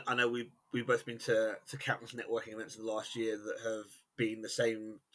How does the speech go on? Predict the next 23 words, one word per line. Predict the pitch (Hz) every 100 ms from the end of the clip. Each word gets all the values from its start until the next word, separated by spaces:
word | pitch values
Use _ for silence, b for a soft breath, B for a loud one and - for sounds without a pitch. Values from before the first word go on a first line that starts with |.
| -
twelve | 113 101
people | 117 104 104
who | 107 110
don't | 117 110 107
like | 110 -
each | - -
other | 107 104
really, | 107 101 92 95 - _ _ _ _ _ -
don't | 127
want | 123 117
to |
help | 113 -
each | 104 -
other, | 95 90 95 104 - _ _ b b b b -
and | 123 117
are |
just | 117 -
there | 120 117
for |
themselves. | 120 117 123 131 151 -
And | 131
it's | 123 -
like, | 131 123 120 117 113